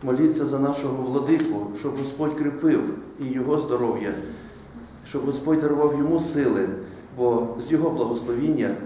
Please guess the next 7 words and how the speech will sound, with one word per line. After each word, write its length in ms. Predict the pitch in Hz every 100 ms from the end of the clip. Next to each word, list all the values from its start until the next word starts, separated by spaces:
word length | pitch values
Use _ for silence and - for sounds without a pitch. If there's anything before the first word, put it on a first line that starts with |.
| -
звершується 760 | 117 139 135 135 123 120 123
ця 380 | 117 120 120 120 120 -
подорож. 440 | 107 104 90 92 92 - - - - - - - - - - -
А 80 | 147
я 120 | 156
теж 280 | 160 180 143
радію, 420 | 123 123 110